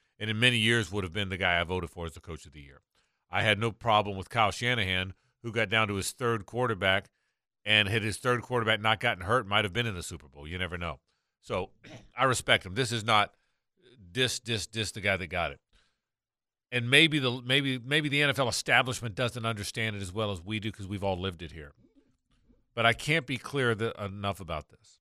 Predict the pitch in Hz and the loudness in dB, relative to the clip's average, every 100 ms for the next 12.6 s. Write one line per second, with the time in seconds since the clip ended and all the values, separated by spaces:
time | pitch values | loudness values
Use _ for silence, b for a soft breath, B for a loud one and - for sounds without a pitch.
0 | _ _ _ _ _ _ _ _ _ 156 | _ _ _ _ _ _ _ _ _ -4
1 | - 147 - - 214 240 214 151 139 131 | -2 -4 -4 0 4 4 2 4 6 8
2 | 120 110 - _ _ _ 120 - - 190 | 6 2 -6 _ _ _ -12 -2 4 4
3 | 170 - 165 147 123 120 110 - 110 85 | 4 0 2 4 6 6 4 2 -2 -4
4 | - _ _ _ _ _ _ - 165 185 | -6 _ _ _ _ _ _ -2 0 2
5 | 170 175 139 151 143 147 151 151 147 _ | 2 2 2 0 2 4 4 0 -6 _
6 | _ _ _ _ _ 143 143 147 131 123 | _ _ _ _ _ 2 2 2 -2 -4
7 | 156 220 214 147 123 - 135 104 98 90 | 0 6 6 6 2 0 -2 -2 -6 -8
8 | - 101 71 67 _ _ _ _ _ _ | -10 -10 -10 -16 _ _ _ _ _ _
9 | 143 190 277 277 170 175 156 - 143 127 | 2 6 4 6 4 4 0 0 -2 0
10 | 117 117 - 123 107 87 95 85 78 _ | -2 -4 -4 -6 -4 -2 -2 -4 -8 _
11 | _ _ _ _ _ - 131 - 165 147 | _ _ _ _ _ -6 -6 -4 -4 -2
12 | 135 135 - 127 120 | -4 -4 -2 0 -2